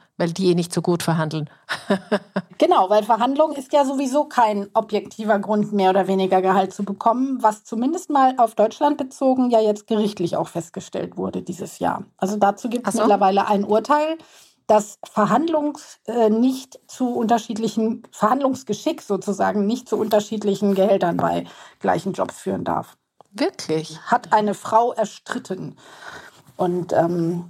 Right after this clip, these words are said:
Speaker 2: ja, wie das dann eine Frau erstreiten muss für alle, ist auch absurd. Aber das, das habe ich gefeiert, diesen Moment. Denn das mit der Verhandlung hat mich schon sehr, sehr lange gewurmt. Insbesondere, ich bin wirklich dafür, das abzuschaffen, komplett. Unternehmen müssen wissen,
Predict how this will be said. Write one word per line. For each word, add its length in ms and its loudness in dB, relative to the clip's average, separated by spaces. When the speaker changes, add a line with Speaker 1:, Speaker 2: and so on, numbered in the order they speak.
Speaker 2:
ja, 260 2
wie 80 2
das 180 4
dann 200 2
eine 280 4
Frau 240 2
erstreiten 960 0
muss 260 -2
für 240 4
alle, 420 4
ist 220 -8
auch 220 4
absurd. 720 0
Aber 480 4
das, 340 0
das 240 2
habe 140 2
ich 80 -14
gefeiert, 560 0
diesen 200 2
Moment. 440 0
Denn 140 4
das 160 0
mit 140 -2
der 80 0
Verhandlung 460 2
hat 140 2
mich 160 -2
schon 180 2
sehr, 320 4
sehr 220 2
lange 300 2
gewurmt. 480 0
Insbesondere, 760 2
ich 140 -10
bin 160 2
wirklich 260 2
dafür, 260 0
das 140 -4
abzuschaffen, 640 -2
komplett. 440 0
Unternehmen 520 0
müssen 280 0
wissen, 380 0